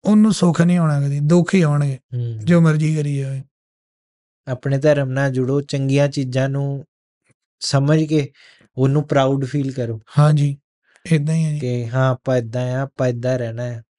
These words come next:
Speaker 2: ਮੈਂ ਜਿਵੇਂ ਪ੍ਰਾਊਡ ਫੀਲ ਕਰਦਾ, ਮੈਂ ਰਾਜਪੂਤ ਆ।
Speaker 1: ਹਾਂਜੀ।
Speaker 2: ਤੇ ਮੈਂ ਉੱਦਾਂ ਰਹਿਣਾ ਵੀ, ਆਪਣਾ ਜਿਮ ਲਾਨਾ ਆ।
Speaker 1: ਚਾਹੀਦਾ ਹੈ।
Speaker 2: ਬਾਬੇ ਦੀ ਕਿਰਪਾ ਨਾਲ ਜਿੰਨੀ ਥੋੜ੍ਹੀ ਬਹੁਤੀ ਜਾਣਾ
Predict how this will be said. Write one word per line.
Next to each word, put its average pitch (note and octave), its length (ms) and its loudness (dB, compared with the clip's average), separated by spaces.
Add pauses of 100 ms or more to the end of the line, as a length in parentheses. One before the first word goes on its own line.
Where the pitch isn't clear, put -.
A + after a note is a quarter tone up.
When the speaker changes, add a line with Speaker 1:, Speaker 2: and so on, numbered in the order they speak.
Speaker 2:
ਮੈਂ C3 260 0
ਜਿਵੇਂ C3 240 -2
ਪ੍ਰਾਊਡ C3 320 0
ਫੀਲ C3 200 -4
ਕਰਦਾ, B2+ 360 -2
ਮੈਂ C3 160 -2
ਰਾਜਪੂਤ B2 540 -2
ਆ। B2 100 -8 (160)
Speaker 1:
ਹਾਂਜੀ। D3 360 4
Speaker 2:
ਤੇ C3+ 60 -4
ਮੈਂ C3+ 140 2
ਉੱਦਾਂ C3+ 340 2
ਰਹਿਣਾ C3+ 360 2
ਵੀ, D3 120 -2 (120)
ਆਪਣਾ C3+ 520 -4 (140)
ਜਿਮ C3+ 280 -2
ਲਾਨਾ C3 360 -2
ਆ। C3 320 -6 (100)
Speaker 1:
ਚਾਹੀਦਾ F3 400 2
ਹੈ। D#3+ 40 0
Speaker 2:
ਬਾਬੇ C3 320 0
ਦੀ C3+ 120 0
ਕਿਰਪਾ C3+ 400 -4
ਨਾਲ C#3 200 0
ਜਿੰਨੀ C3 380 -2
ਥੋੜ੍ਹੀ C#3 240 -2
ਬਹੁਤੀ C#3 340 -4
ਜਾਣਾ D3+ 360 0